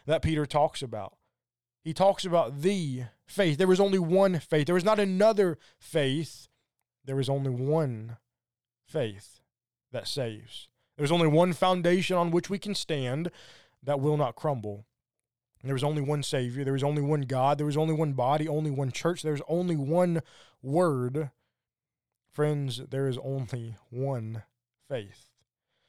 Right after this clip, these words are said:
As we walk through this passage of Scripture, something else I want to point out is the fact that Peter talks about righteousness.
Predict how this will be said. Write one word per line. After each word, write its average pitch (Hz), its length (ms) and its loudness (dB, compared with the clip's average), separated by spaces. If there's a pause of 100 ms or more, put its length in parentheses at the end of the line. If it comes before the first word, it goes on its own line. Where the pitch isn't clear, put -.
(160)
As 151 140 -2
we 180 60 4
walk 185 380 4
through 160 420 0
this 143 160 -2
passage 139 400 -2
of 131 80 -6
Scripture, 131 400 -4
something 147 280 -2
else 143 160 -2
I 135 40 -4
want 131 240 -6
to 131 100 -8
point 131 460 -8
out 123 320 -4 (560)
is 143 420 0 (160)
the 131 140 -6
fact 175 420 -2
that 151 200 -4
Peter 147 500 -4 (180)
talks - 560 0
about 123 540 -4 (280)
righteousness. 127 880 -10